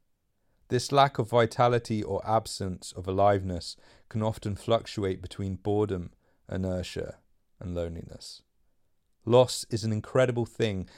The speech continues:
and often people say time is the best way to heal. Of course, in the passing of what we conceptualize as time, change happens.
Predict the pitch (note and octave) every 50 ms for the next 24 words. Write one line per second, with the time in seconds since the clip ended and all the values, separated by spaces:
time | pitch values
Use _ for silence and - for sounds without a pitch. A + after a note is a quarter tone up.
0 | - - - - A2+ A#2+ C3 C3 - - - C#3+ C#3 C3 - D3 C#3 - - C3
1 | B2 A#2 - - - B2+ B2 B2 - - - - B2+ B2+ B2+ B2+ B2+ B2+ B2+ B2
2 | - _ _ _ _ _ - A2 G2+ - - G2 F#2+ - - A#2 A2 A2 A2 -
3 | - - - - - F2 F2+ F#2 F2+ F2 F2 - - E2+ - - F#2+ - - -
4 | - - _ _ _ _ _ _ _ _ _ _ _ - - - - - F#3 F3+
5 | D3+ A#2 G2+ - - A2 A2 G#2+ - - C#3 C#3 C3+ C3 - - A2+ G#2+ G#2 F#2+
6 | - A#2 B2 B2 - B2 A2+ - - A2 G2 - - C#3 - - - - C3+ B2
7 | A#2+ A2 A2 G#2 G2 - - F#2+ F2+ - - - - D3 C#3 C3 A2 G2 F#2+ F2+
8 | F2+ - _ _ _ _ _ _ - - - - C#3+ C#3 C#3 C3+ B2+ - - -
9 | - - C3+ - - - - F#2+ F2+ F2 F2+ - - - - -